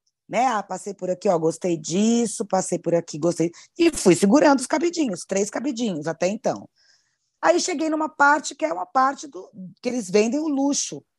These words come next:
né? Que são umas três estantezinhas, enfim, tem algumas peças lá. Ahn, não sei nem precisar se são, eh, todas autênticas e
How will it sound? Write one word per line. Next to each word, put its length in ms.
né? 320
Que 80
são 220
umas 360
três 320
estantezinhas, 760
enfim, 300
tem 120
algumas 380
peças 480
lá. 280
Ahn, 500
não 220
sei 240
nem 160
precisar 680
se 140
são, 520
eh, 340
todas 300
autênticas 640
e 80